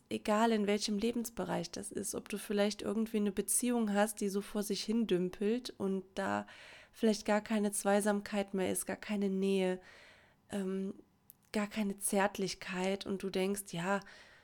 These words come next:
Beziehungen verlaufen nun mal ebenso. Also das ist ja der, der normale Lauf von Beziehungen, dass sie einfach irgendwann sich so einpendeln und halt zur Routine werden.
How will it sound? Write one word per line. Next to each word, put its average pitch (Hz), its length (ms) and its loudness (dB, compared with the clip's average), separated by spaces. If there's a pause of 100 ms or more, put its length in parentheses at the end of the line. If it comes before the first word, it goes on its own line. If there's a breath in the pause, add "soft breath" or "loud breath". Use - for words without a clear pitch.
(380 loud breath)
Beziehungen 208 640 2
verlaufen 202 640 2
nun 175 160 2
mal 165 220 2
ebenso. 175 600 -4 (420 loud breath)
Also 196 240 2
das 202 180 2
ist 214 180 -2
ja 214 80 2
der, 208 200 4
der 196 180 0
normale 196 500 2
Lauf 208 300 4
von 214 300 -2
Beziehungen, 202 800 0
dass 196 240 -2
sie 226 140 0
einfach 196 340 -2
irgendwann 202 760 2 (360 loud breath)
sich - 200 -6
so - 120 -2
einpendeln 226 840 2
und 208 160 0
halt 208 220 -4
zur 220 160 -2
Routine 226 580 -2
werden. - 340 -8